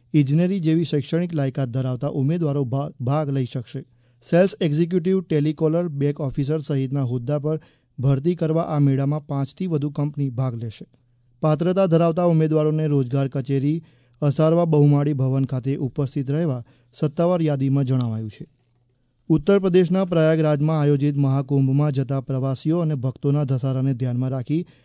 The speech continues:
રેલવે વિભાગ સાબરમતી લખનઉ અને ભાવનગરથી લખનઉ વચ્ચે વિશેષ ટ્રેન દોડાવશે. આ ટ્રેન આવતીકાલે સાબરમતીથી રાત્રે દસ વાગ્યે પંચાવન મિનિટે ઉપડશે.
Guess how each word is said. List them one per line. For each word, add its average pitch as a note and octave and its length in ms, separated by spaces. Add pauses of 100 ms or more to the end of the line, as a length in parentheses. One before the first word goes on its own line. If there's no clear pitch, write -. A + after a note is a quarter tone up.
(200)
રેલવે D3+ 360
વિભાગ D3 340
સાબરમતી D#3 600
લખનઉ D3 460
અને D3 300 (400)
ભાવનગરથી E3+ 600
લખનઉ D3 420
વચ્ચે C#3+ 300
વિશેષ C#3 360 (120)
ટ્રેન C#3 220
દોડાવશે. C3+ 500 (420)
આ D3+ 100
ટ્રેન F3 340
આવતીકાલે E3+ 500
સાબરમતીથી D3+ 840
રાત્રે C3+ 360
દસ C#3+ 280
વાગ્યે C#3+ 360
પંચાવન D3 580
મિનિટે C3 320
ઉપડશે. B2+ 500